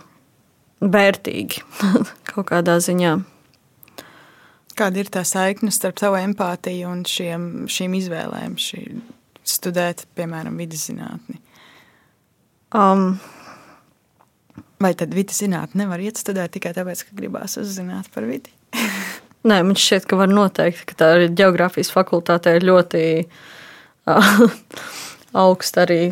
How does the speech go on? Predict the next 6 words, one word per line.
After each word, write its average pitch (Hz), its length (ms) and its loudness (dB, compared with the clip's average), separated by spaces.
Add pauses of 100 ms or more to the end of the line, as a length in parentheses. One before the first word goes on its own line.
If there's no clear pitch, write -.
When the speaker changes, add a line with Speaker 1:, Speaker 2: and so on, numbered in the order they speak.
(120)
Speaker 1:
noslēdz 180 560 2
uz 170 120 -2
vienkārši 170 640 0 (140)
ziņkāri, 190 580 4
bet, 190 320 2
um, 190 300 6